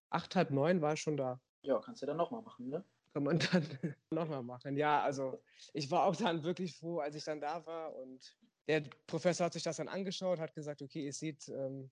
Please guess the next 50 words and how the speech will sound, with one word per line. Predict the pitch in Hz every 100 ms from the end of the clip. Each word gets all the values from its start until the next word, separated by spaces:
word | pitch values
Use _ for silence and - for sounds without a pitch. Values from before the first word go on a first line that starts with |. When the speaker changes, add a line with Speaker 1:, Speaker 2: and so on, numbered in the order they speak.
| _
Speaker 1:
okay | 160 160 202 214
aus. | - 180 185 208
Man | 170 151
sieht, | 175
dass | 156
da | 156
eine | 143
Entzündung | 127 147 156 143 -
ist. | - - - - _ -
Ne, | 156
weil | 139
mein | 135 139
Penis | 185 165 -
war | 131
auch | -
leicht | 139 -
angeschwollen | 156 147 147 147 147 143
und | 131 123
rot | 151 156 -
Speaker 2:
Also | - 143
Speaker 1:
auch. |
Speaker 2:
von | 143 131
außen | 156 175 143
hat | 135
man | 135
das | -
schon | 127
gesehen, | 123 127
Speaker 1:
Von | 123 170
Speaker 2:
auch? | 139
Speaker 1:
außen | 180 180 170
hat | 165
man | 160
das | 160 151
dann | 151 139
schon | - 165 160
gesehen. | 156 156 160 147
Es | -
war, | 143 139
der, | 135 123
Speaker 2:
Ja. | 127
Speaker 1:
wie | 147
gesagt, | 139 139
der | 143
Penis | 156 156
hatte | 156 151
eine | 147
leichte | 143 147 156
Röte | 175 202 175
gehabt. | 165 180 -